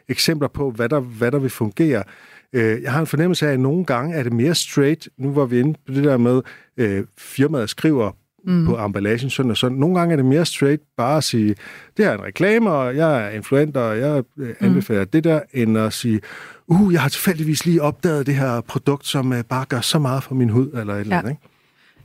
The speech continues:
Speaker 2: Altså, som jeg ser det, så er det jo også tit det første, der sker mest, ikke? Sådan, "Jeg, øh, har lavet det her sammen med den og den virksomhed, og, øh, nu, øh, unboxer jeg det lige, og viser dig, hvad der er i, og,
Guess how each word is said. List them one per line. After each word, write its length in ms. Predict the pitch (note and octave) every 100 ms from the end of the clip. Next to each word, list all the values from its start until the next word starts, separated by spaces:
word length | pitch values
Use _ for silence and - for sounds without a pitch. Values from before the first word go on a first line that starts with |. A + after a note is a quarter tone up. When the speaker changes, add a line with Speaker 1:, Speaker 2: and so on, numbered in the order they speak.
| -
Speaker 2:
Altså, 300 | G#3 G#3 F#3+ - _ _ _ _ _ _ _
som 380 | - - - F#3+
jeg 160 | F#3 G#3+
ser 160 | C4
det, 120 | F#3+ E3+
så 80 |
er 40 | F#3+
det 60 |
jo 100 | G3
også 220 | F3+ - -
tit 280 | G#3+ -
det 100 | E3
første, 400 | - - F#3+ -
der 100 | -
sker 240 | D3 - D#3
mest, 300 | E3+ F3 G#3
ikke? 140 | G#3+
Sådan, 160 | E3 D3+
"Jeg, 300 | G3 B3 A3+ E3 C#3
øh, 60 | D3
har 80 | F3
lavet 240 | F3 G3
det 100 | G3
her 140 | F3+
sammen 320 | D#3+ F#3+ F3 D3+
med 160 | C#3
den 180 | C3+ E3+
og 120 | D3+
den 200 | D#3+ D#3 - _ _ _ _
virksomhed, 600 | F3+ B3 G#3+ F#3+ G3+ F#3+ - - - - -
og, 280 | F3+ D#3+ D#3+
øh, 60 |
nu, 280 | G3 C#4+ A#3
øh, 60 | D#3+
unboxer 440 | G#3+ B3 A#3 -
jeg 120 | F#3
det 100 | E3
lige, 320 | E3+ A3+ D4 F3+
og 340 | C#3+ C#3+ D#3+
viser 220 | A3 F3+
dig, 320 | E3+ D#3 D#3
hvad 200 | D#3+ D3
der 300 | D3 C#3 C#3 D#3
er 40 |
i, 220 | - C4+ -
og, 360 | E3 D#3 D3+